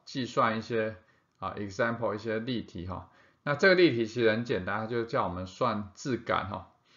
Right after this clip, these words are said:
那算质感，我们前面也提到，很简单，就是，啊，你先假设，啊，这个电线里面流-，流过电流 I，然后因为电流 I 产生磁场 B 嘛，那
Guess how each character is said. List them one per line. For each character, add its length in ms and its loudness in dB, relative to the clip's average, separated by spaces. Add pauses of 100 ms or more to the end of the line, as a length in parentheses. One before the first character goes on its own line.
(180)
那 140 2
算 240 6
质 160 2
感， 180 8
我 60 6
们 120 0
前 220 -2
面 120 0
也 100 -2
提 180 -12
到， 240 0
很 220 -6
简 160 -2
单， 180 -4
就 80 -6
是， 240 -8 (400)
啊， 180 -4
你 60 -4
先 320 4
假 220 4
设， 500 4
啊， 140 -4
这 120 -4
个 80 0
电 280 2
线 260 2
里 60 -4
面 260 0
流-， 400 0
流 160 2
过 220 0
电 320 0
流 320 0
I， 380 6 (220)
然 220 0
后 140 4
因 140 -2
为 100 6
电 180 -2
流 100 4
I 200 4
产 240 -4
生 180 -6
磁 180 -6
场 340 -6 (120)
B 220 -2
嘛， 240 -6
那 120 -6